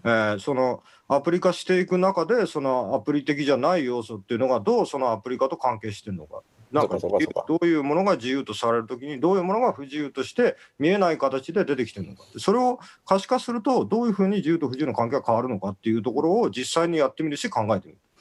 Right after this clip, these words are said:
Speaker 1: えー、いう仕方で、まあ、やって
Speaker 2: なるほど。そ-、そうするとでもやっぱり、その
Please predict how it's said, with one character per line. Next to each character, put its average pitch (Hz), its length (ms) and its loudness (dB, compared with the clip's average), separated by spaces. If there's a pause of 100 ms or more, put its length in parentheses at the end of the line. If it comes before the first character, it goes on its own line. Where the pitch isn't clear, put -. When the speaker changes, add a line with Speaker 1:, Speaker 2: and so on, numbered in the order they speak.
(460)
Speaker 1:
え - 40 -4
ー、 117 440 2
い 170 360 2
う - 60 -14
仕 - 100 -18
方 127 240 2
で、 104 260 2 (560)
ま 101 80 0
あ、 90 40 2
や 80 60 0
っ 82 40 2
て 82 60 0
Speaker 2:
な 127 60 6
る 113 80 6
ほ 107 100 2
ど。 90 240 -2
そ-、 - 240 0 (340)
そ - 200 0
う - 20 2
す 320 120 0
る - 20 4
と - 20 4
で 311 80 4
も 262 100 4
や 139 60 6
っ - 20 4
ぱ 180 160 2
り、 107 320 0
そ 147 120 2
の 139 100 2